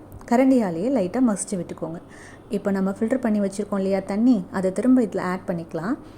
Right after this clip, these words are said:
இப்போ ஒரு கடாயில கொஞ்சமா எண்ணெய் ஊத்தி, கடுகு ஒரு ஸ்பூன், சீரகம் ஒரு ஸ்பூன், ஒரு கொத்து கருவேப்பிலை போட்டு நல்லா பொரிஞ்சோனே நம்ம ரெடி பண்ணி வச்சிருக்க கிரேவியில ஊத்திடலாம்.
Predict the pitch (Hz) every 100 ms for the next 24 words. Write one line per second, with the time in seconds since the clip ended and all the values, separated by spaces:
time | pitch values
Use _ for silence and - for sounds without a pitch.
0 | - - 247 294 247 - 175 185 185 175
1 | 254 214 220 240 254 240 185 214 208 165
2 | - 214 359 - - - - - 220 262
3 | 269 214 180 - 214 320 - - 190 262
4 | 269 220 180 180 - 233 359 - - -
5 | 247 285 202 190 262 208 185 180 170 165
6 | - - - - 214 262 214 202 240 -
7 | 196 214 202 165 226 311 202 196 190 254
8 | 262 233 185 - - 170 175 175 190 185
9 | 165 165 175 170 165